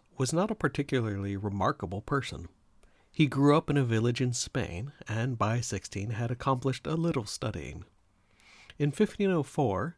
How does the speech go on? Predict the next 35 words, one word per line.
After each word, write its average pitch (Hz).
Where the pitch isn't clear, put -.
at -
the 123
age 180
of 123
eighteen, 98
he 180
went 214
to -
be 147
a 139
colonist 110
of -
Hispaniola. 120
From 123
there, 107
he 120
became 101
an 95
important 110
figure 104
in 131
the 135
subjugation 104
of -
Cuba -
and 110
obtained 127
a 101
large 113
estate -
manned 117
by 101
enslaved 110
native 101
peoples. -